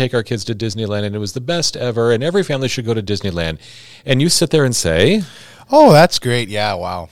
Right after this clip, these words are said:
Speaker 2: Okay.
Speaker 1: Yeah,
Speaker 2: Neat.
Speaker 1: every family should go to Disneyland. Yeah, you're right. You're right. You're
Speaker 2: Yeah,
Speaker 1: just so
Speaker 2: that's
Speaker 1: right.
Speaker 2: great. Yeah, oh,
Speaker 1: And in the
Speaker 2: wow.
Speaker 1: back of your mind, you know,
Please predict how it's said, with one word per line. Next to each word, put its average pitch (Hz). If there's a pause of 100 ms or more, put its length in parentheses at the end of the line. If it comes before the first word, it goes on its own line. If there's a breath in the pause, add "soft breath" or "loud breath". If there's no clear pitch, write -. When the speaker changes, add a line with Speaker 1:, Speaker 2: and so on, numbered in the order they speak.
Speaker 2:
Okay. 92
Speaker 1:
Yeah, 135
Speaker 2:
Neat. -
Speaker 1:
every 185
family 131
should 120
go 110
to 110
Disneyland. 101
Yeah, 104
you're 104
right. 82
You're 101
right. 87
You're 110
Speaker 2:
Yeah, 107
Speaker 1:
just 113
so 123
Speaker 2:
that's 98
Speaker 1:
right. 90
Speaker 2:
great. 87
Yeah, 92
oh, 92
Speaker 1:
And 151
in 165
the 165
Speaker 2:
wow. 160
Speaker 1:
back 202
of 180
your 151
mind, 139
you 123
know, 113